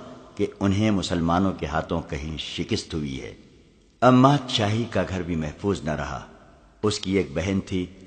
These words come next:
जिसकी उम्र सात आठ साल थी। उसे वो बहन याद थी। वो बहुत खूबसूरत और गुड़िया सी थी। घर में उसका बाप था, माँ थी और एक बड़ा भाई भी था। एक रोज अम्माद की गुड़िया सी बहन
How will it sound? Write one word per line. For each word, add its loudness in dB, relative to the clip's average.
जिसकी -2
उम्र 0
सात 2
आठ 0
साल -2
थी। -12
उसे 4
वो 6
बहन 0
याद -2
थी। -10
वो 6
बहुत 2
खूबसूरत 0
और 2
गुड़िया 4
सी -6
थी। -10
घर 4
में 2
उसका -2
बाप 0
था, -10
माँ 4
थी -8
और 6
एक 2
बड़ा 8
भाई 0
भी -4
था। -12
एक 2
रोज 2
अम्माद 2
की -4
गुड़िया 2
सी -6
बहन -4